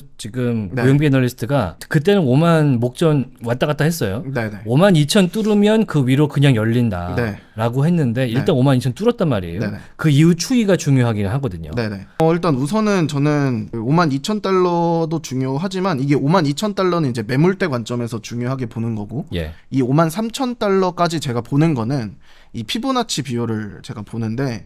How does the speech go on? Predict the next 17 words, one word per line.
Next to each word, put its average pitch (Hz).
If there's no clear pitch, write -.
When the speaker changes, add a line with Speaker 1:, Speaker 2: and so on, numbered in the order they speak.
Speaker 1:
예. 82
Speaker 2:
이 120
피보나치 220
비율에서 123
이 120
되돌림 147
상승 165
저항이에요. 117
그러니까 113
이 131
상승 226
저항에서 180
일점삼팔이 196
저항이라고 135
하는 170
비율이 185
있는데 113